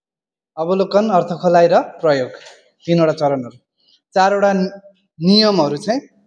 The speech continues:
हामीले अघि बताएका थियौँ, सुरुको क्लास पनि बताएका थियौँ। अघि दुईवटा नियमहरू पछि फेरि थपेका थियौँ, याद छ? एउटा, एउटा, दुईवटा नियम,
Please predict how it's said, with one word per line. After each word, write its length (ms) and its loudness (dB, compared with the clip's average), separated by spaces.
हामीले 180 -4
अघि 180 0
बताएका 460 2
थियौँ, 200 -6
सुरुको 380 -2
क्लास 240 0
पनि 160 -6
बताएका 300 -2
थियौँ। 140 2
अघि 140 2
दुईवटा 280 2
नियमहरू 400 -2
पछि 160 -4
फेरि 160 -2
थपेका 320 0
थियौँ, 180 -12
याद 140 -2
छ? 60 -10
एउटा, 200 4
एउटा, 200 4
दुईवटा 300 4
नियम, 200 -2